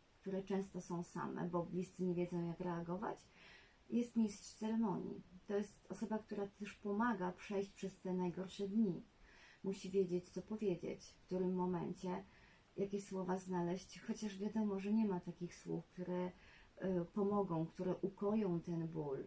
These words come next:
M-, może jeśli tak, to na chwilę, bo to wraca. Y, kiedy zasypiamy, kiedy się budzimy, kiedy, mm, już jesteśmy sami ze swoimi myślami,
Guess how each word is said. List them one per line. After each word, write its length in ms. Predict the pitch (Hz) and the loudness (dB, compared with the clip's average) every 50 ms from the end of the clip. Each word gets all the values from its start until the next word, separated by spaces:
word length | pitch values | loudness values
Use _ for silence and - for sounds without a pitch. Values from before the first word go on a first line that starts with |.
| - - | -6 -4
M-, 260 | 190 190 180 - - 151 | -2 -2 0 0 0 0
może 400 | - 196 196 202 202 196 208 202 | 2 2 2 2 0 0 0 0
jeśli 260 | 196 190 - - 180 | 0 -2 -4 -10 -10
tak, 220 | - - 196 - - | -8 -6 -6 -6 -4
to 120 | - 196 | -4 -2
na 140 | 202 202 202 | -2 -2 -4
chwilę, 500 | - - - - 277 233 190 170 - 170 | -8 -10 -8 -4 -4 -2 -2 -2 -2 -4
bo 100 | 170 170 | -4 -6
to 180 | - - 202 | -6 -4 -4
wraca. 500 | 190 208 196 185 170 - - - - - - - - - - - - - - - - - - - | -2 0 0 0 -2 -4 -6 -8 -8 -8 -8 -12 -18 -20 -20 -20 -20 -20 -20 -20 -20 -20 -14 -8
Y, 40 | 143 160 175 175 180 - 175 - | -6 -4 -2 -2 -4 -6 -6 -2
kiedy 220 | - 180 160 170 170 | -2 0 0 -2 -2
zasypiamy, 640 | 170 185 185 - 185 170 - 196 196 196 202 196 196 | -4 -4 -4 -4 -8 -8 -4 -4 -2 0 0 0 2
kiedy 240 | - 180 165 165 | 2 0 0 0
się 140 | 165 - 180 | -2 -4 -4
budzimy, 680 | 170 170 175 165 - 180 190 190 180 170 - 190 180 180 - | -4 -4 -6 -8 -4 -4 -2 -2 0 -2 -4 -6 -8 -8 -2
kiedy, 480 | - 196 180 165 185 185 180 180 185 180 - - - - - - - - - - - - | 0 0 2 2 2 4 4 4 2 0 -4 -10 -20 -20 -20 -20 -20 -20 -20 -20 -16 -6
mm, 320 | - - 185 180 175 175 - - | -2 2 4 4 4 4 2 2
już 180 | 208 208 185 185 | 0 0 2 0
jesteśmy 400 | 202 196 - 214 - - 214 202 | -2 0 -2 -2 0 2 2 2
sami 340 | - 233 226 226 226 214 | 4 6 6 8 8 6
ze 100 | 190 190 | 6 2
swoimi 360 | 190 - 202 202 202 208 202 202 | -2 0 0 2 2 2 2 2
myślami, 640 | 196 190 185 - - 190 165 160 160 180 180 - | 2 2 0 0 0 0 0 0 -2 -4 -4 -6